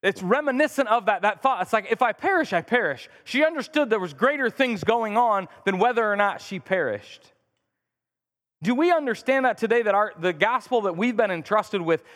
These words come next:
is greater than persecution? It's greater than being ridiculed. It's greater than being laughed at. It's greater than losing relationships or friends with people. Or, I'm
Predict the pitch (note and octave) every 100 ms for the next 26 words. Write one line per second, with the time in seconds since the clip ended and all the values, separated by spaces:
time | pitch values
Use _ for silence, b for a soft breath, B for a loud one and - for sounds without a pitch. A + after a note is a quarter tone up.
0 | B B A3 E3+ C3+ F3+ C#4 C4+ G3+ F3
1 | - - F#3+ F#3 G#3+ A3 F#3+ A3 G3+ G3+
2 | E3+ F#3+ D4+ D4 A#3 G#3+ A3 G3+ F#3 A3+
3 | G3 F3 C3+ E2+ G3 - A#3 C#4+ C#4+ A3+
4 | A3 G#3+ G3 F#3 G3+ E3 C#3+ A#2 C#3+ D#3
5 | A3 C#4+ B3+ G#3+ E3 B - B3 A3 A3
6 | F3+ F#3 G#3 G3+ G3+ G#3+ - D#3+ - G#3+
7 | A3 F#3+ F#3 G#3+ G#3 G#3+ G#3 G3